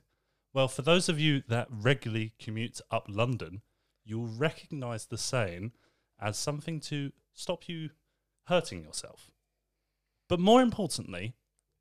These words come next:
it's so that you don't inconvenience other passengers with more delays on an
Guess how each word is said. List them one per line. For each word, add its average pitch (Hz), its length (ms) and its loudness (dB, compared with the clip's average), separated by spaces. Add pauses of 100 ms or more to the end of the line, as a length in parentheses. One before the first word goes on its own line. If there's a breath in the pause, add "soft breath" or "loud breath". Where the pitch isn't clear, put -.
(200)
it's 165 160 -6
so 208 280 6
that 196 200 4
you 180 160 2
don't 202 300 2
inconvenience 180 1000 2 (100)
other 196 220 6
passengers - 800 -2 (500)
with 127 180 -2
more 190 240 8
delays 92 600 0 (360)
on 147 120 0
an 156 140 -2